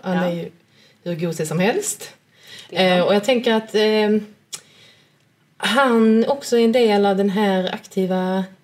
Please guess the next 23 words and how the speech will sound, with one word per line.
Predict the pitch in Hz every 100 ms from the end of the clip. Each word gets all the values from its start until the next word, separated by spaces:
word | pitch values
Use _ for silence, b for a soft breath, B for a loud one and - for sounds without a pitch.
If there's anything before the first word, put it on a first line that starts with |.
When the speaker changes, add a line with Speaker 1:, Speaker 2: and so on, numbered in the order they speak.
| _
Speaker 1:
fritiden | 262 202 180 170 247
som | 311 285
jag | 240
ändå | 208
tänker | 208 180 175
att | 170
du | 160
har. | 151 - 170 190 _
Alltså | - 180
det | 185
är |
Speaker 2:
Mm. | 190
Speaker 1:
mycket | 208 233 - 240
liksom, | 233 233 214 214 B B B B B -
eh, | 190 180 175 165
jobba | 190 165 175
med | 175 175
hunden | 240 226 220 220 220 220 214 202 -
och | 160
ute | 165 -
i | 165
naturen. | 156 - 226 214 214 214 208 208 208 214 208 B B B B _
Eh, | 175 175 170 165